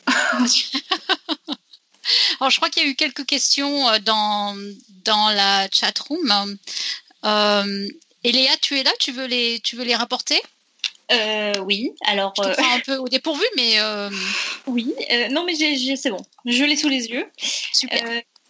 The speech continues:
Speaker 2: et-, est-ce que tout a été rapporté, euh, sur, euh, sur le compte du
Speaker 1: Oui, à
Speaker 2: cœur ?
Speaker 1: peu près, oui, oui, je pense, oui.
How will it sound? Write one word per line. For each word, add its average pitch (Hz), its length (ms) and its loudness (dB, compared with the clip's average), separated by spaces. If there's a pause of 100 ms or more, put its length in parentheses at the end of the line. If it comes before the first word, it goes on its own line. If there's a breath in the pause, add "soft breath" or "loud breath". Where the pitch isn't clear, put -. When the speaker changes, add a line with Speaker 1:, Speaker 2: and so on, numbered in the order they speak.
(160)
Speaker 2:
et-, - 220 0
est-ce 254 80 0
que - 80 -4
tout 294 200 -2
a 320 40 4
été 262 260 2
rapporté, 247 580 0
euh, 214 220 0
sur, 220 240 -4
euh, 208 180 -2 (260)
sur - 140 0
le 226 80 0
compte 233 160 -2
du 247 60 0
Speaker 1:
Oui, 285 100 4
à 285 40 2
Speaker 2:
cœur ? 269 80 0
Speaker 1:
peu 277 80 -2
près, 262 280 0
oui, 247 220 0
oui, 240 100 -6
je - 120 -2
pense, 208 300 -4
oui. - 160 -12